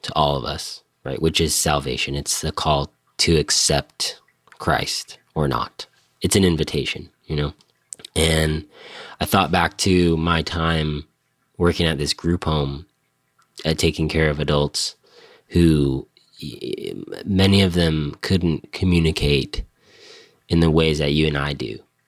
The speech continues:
And many of them con-, conceptually don't understand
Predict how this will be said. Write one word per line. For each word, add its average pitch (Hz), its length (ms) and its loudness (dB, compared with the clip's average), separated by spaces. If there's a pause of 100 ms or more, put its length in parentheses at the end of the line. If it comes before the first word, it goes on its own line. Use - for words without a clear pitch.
(500)
And 90 140 0
many 82 300 4
of 76 140 0
them 73 480 0 (1000)
con-, 87 260 2
conceptually 85 1000 4 (760)
don't 95 280 0
understand 82 1000 0